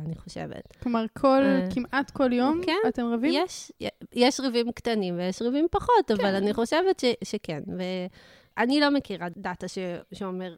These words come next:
Speaker 1: כמה צריך לריב, או מה הנורמה. לא
Speaker 2: מהמם.
Speaker 1: חושבת שיש נורמה בעניין הזה.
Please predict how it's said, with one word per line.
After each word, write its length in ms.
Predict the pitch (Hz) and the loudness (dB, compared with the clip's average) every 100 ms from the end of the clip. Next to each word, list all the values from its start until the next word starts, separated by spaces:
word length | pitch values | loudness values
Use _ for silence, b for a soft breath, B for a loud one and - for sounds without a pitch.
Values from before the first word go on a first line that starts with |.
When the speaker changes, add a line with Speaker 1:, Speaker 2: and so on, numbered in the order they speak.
| - | -16
Speaker 1:
כמה 280 | - 190 185 | -6 -4 -4
צריך 260 | - 208 214 | -8 -10 -6
לריב, 520 | 196 175 190 202 180 | -6 -4 -4 -4 -4
או 220 | 185 180 175 180 - | -6 -6 -6 -8 -6
מה 320 | 196 190 190 185 175 175 - | -4 -2 -2 -2 -4 -4 -6
הנורמה. 480 | - 202 214 202 196 | -2 2 2 2 -2
לא 80 | 165 - | -4 -4
Speaker 2:
מהמם. 140 | - | -2
Speaker 1:
חושבת 200 | 220 294 | -2 -2
שיש 260 | 240 180 - | -2 -4 -4
נורמה 280 | 175 175 180 | -2 -2 -2
בעניין 380 | 180 185 180 | -2 -2 -2
הזה. 240 | 175 175 | -4 -6